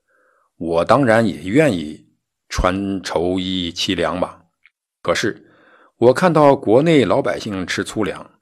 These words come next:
穿破衣的还很多，我不能让全国父老姐妹吃粗饭、穿破衣，而我家里的妻子儿女却过分地讲究衣着饮食。我听说人们具有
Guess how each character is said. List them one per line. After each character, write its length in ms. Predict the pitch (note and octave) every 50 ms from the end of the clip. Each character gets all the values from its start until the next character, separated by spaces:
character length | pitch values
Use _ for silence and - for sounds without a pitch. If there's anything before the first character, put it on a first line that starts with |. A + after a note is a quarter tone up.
| _ _ _ _ _ _ -
穿 220 | - - B2 A#2+
破 220 | A#2+ - E3 D3 G#2
衣 120 | F#2+ G#2
的 120 | F#2 F2+ -
还 120 | - F#2
很 220 | F#2 - E2 D#2
多， 420 | E2 E2 E2+ F2+ - - _ _ _ _ _ _ _ _ _ -
我 180 | G2+ G#2 G#2+ G#2+
不 140 | C3 C#3
能 140 | B2 B2 B2
让 240 | B2 B2+ A#2 G2+ F#2+
全 320 | G2 - - G2 G#2+ A2 F#2+
国 340 | - G2 G2+ G2+ G2 F2+ E2
父 280 | - - - C3 A2+
老 200 | G2 F2 E2+ F#2+
姐 240 | F#2+ - E2 D2 D2+
妹 320 | F2 F#2+ F#2 E2+ D#2+ D#2 D#2+
吃 220 | - - - G#2+
粗 220 | F#2 - - A2+ G2+
饭、 360 | A2+ G#2+ E2+ D2+ - _ _ _ _ _ _ _ _ _ _ _ _ -
穿 240 | - - G#2+ G#2
破 260 | G2+ - C3+ B2 G2 F2
衣， 360 | D2+ D2+ D#2+ E2 - _ _ _ _ _ _ _ _ _ _ _ _ -
而 180 | - B2 B2+ A#2
我 140 | G2 E2+
家 260 | - - B2+ B2 D3 D3
里 140 | B2 G#2+
的 120 | F#2 F#2+ F2+
妻 240 | - - - B2 A#2
子 100 | G#2+ G#2+
儿 240 | - E2+ F#2 A2
女 260 | A#2+ A2+ F#2+ E2+ E2+ D#2+
却 160 | - - -
过 320 | - - D#3+ C#3+ B2 G#2+
分 200 | - C3+ B2+ G#2
地 320 | F2+ F2 D#2 D2+ D2+ D#2+ -
讲 220 | - - E2+ E2+
究 220 | - G2+ F#2 F2+ F#2 - _
衣 180 | - A2 G#2 F#2+
着 180 | F#2+ E2+ F2
饮 180 | F2+ E2 - A1+
食。 280 | - - - - - - - _ _ _ _ _ _ _ _ _ _ _ _ _ _ _ _ -
我 160 | G#2 G#2 G2
听 180 | - C3 A#2
说 400 | A2 - A2+ G#2 G#2+ - - - _ _ _ _ _ _ _ _ -
人 140 | G#2+ A2 A2+
们 160 | A#2+ A2+ G#2
具 160 | - C3 G#2
有 340 | F#2+ E2 D#2 D#2 D2 D2